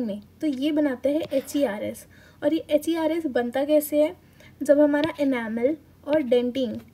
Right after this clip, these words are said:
future cemento enamel junction तक पहुंच जाता है, तब एच ई आर एस का formation start होता है। And this is responsible for the shape, length, size and number of roots।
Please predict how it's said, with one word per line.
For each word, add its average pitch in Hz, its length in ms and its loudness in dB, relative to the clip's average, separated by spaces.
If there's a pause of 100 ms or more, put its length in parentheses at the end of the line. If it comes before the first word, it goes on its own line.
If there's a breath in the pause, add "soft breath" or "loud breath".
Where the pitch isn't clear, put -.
(120)
future 302 420 -2
cemento 269 560 0
enamel 302 440 2
junction 254 440 -2
तक 285 260 -2
पहुंच 240 240 -2
जाता 202 380 -6
है, 233 200 -6 (680 soft breath)
तब 359 260 -4
एच 277 200 -2
ई 311 40 2
आर 247 160 2
एस 247 120 -6
का 302 120 0
formation 254 520 -2
start 233 440 -4
होता 190 200 -8
है। - 240 -12 (640 soft breath)
And 302 160 2
this 349 340 0 (220)
is 302 120 2
responsible 285 840 -2
for 285 220 2
the 269 180 4
shape, 247 500 2 (140)
length, 254 500 0 (140)
size 233 500 -2
and 294 220 0
number 233 400 0
of 294 160 2 (240)
roots। 226 400 -10